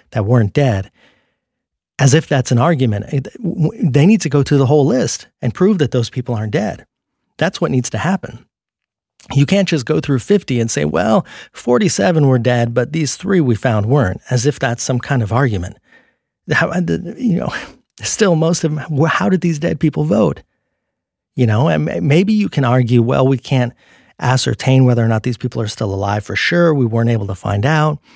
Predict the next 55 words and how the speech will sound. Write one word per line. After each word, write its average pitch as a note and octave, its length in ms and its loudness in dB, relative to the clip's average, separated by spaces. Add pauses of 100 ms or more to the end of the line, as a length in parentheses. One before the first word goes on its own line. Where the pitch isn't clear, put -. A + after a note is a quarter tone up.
(320)
You B3+ 100 2
know, A#3+ 140 4
sometimes D#3+ 480 0
people C#3+ 220 0
have D#3 160 0
the D3 80 -4
same C#3+ 300 2
names C3 480 2
and B2 140 0
whatnot. A#2 440 -2 (680)
But F3+ 80 -2
it's, A3+ 260 -4 (120)
it's, G#3+ 520 -2
there G3+ 500 0
are E3 40 2
cases E3 460 0
where C3 140 4
there B2+ 140 4
are A2+ 60 0
people C3 300 0
who A#2+ 80 0
were B2 80 4
born B2 280 2
in A2+ 80 4
the A2+ 120 2
eighteen B2+ 340 0
hundreds. A#2+ 460 0
They're A2 180 -4
registered D#3 500 0
as B2 100 -4
having A#2+ 260 2
been G#2 160 0
born C3 240 4
in A#2 60 4
the A2 100 0
eighteen A2+ 240 -4
hundreds, A2 360 -2
but G#2+ 120 -10
they G#2+ 100 -4
voted A#2+ 340 -2
in G#2 120 -4
this G2+ 160 -6
election A2 420 -8
somehow. - 400 -10 (760)
You A2 80 -4
know, F#2+ 240 -2 (300)
I'm D3 100 -2
not E3+ 140 2
gonna D#3+ 140 2
get C3+ 180 2
into A#2+ 160 2
all G#2+ 160 2
those G2 200 -2
details, F#2+ 460 -10
but - 180 -6